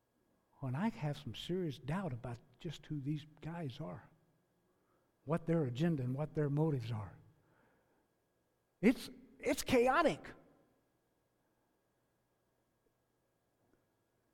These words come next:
Except in Christ. And we can just go, "Oh, thank you, Lord. You're in charge. My faith, my trust,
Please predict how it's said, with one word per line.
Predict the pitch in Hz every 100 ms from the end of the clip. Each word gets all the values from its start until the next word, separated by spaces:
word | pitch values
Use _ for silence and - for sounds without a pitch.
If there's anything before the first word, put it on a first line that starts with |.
| _ _ _ _ _ _ _ 160
Except | - - 151 147 - - - - _ -
in | 151
Christ. | 120 120 95 - - - - _ _ _ _ _ _ _ _ _ _ _ _ _
And | 156 143
we | 170
can | 147
just | 135 -
go, | - 110 - - - - _ -
"Oh, | 117 - -
thank | 147 -
you, | 185
Lord. | 147 139 85 - - - - _ _ _ -
You're | 160 185
in | 185
charge. | 170 160 139 - - - - _ _ _ -
My | 165 170
faith, | - 190 190 190
my | 160
trust, | 160 - 196 185 -